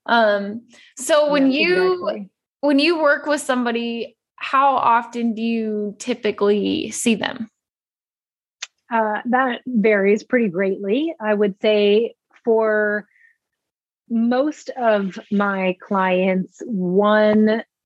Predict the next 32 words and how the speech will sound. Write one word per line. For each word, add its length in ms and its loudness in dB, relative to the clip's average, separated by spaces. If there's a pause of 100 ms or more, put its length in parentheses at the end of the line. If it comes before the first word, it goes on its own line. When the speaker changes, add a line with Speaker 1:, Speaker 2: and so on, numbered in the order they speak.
(120)
Speaker 2:
to 320 0 (500)
three 460 2
sessions 800 -2
is 240 0
enough. 400 -2 (840)
Uh, 40 -2
oftentimes 720 2
people 600 0
can 340 -2 (220)
see 160 0
great 440 0
results 440 -2
with 100 0
just 280 -4
one 420 -4
session, 540 -2 (640)
uh, 80 -6
because, 420 2
you 260 2
know, 100 4
you 160 4
are 140 4
continuing 800 0
to 180 -6
do 320 2
the 120 2
work 460 0 (140)
with 180 0 (120)
the 80 0
Speaker 1:
Mm-hmm. 100 -2
Speaker 2:
personalized 640 -2
recording 680 0